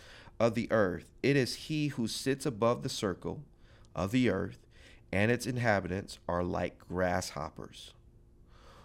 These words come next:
who stretches out the heavens like a curtain and spreads them like a tent to dwell in,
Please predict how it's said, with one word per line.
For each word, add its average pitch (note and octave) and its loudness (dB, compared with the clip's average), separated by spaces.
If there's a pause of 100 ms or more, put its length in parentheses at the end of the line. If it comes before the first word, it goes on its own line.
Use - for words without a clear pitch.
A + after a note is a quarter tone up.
(100)
who A2 2
stretches C3 2
out A2+ 4
the F#2 0
heavens A2 2
like F2+ -4
a D#2+ -10
curtain D3+ -2 (120)
and F2+ -4
spreads A2+ 0
them G#2+ 0
like G2 -2
a F2+ -6
tent - -6
to G2+ -4
dwell E2+ -4
in, - -10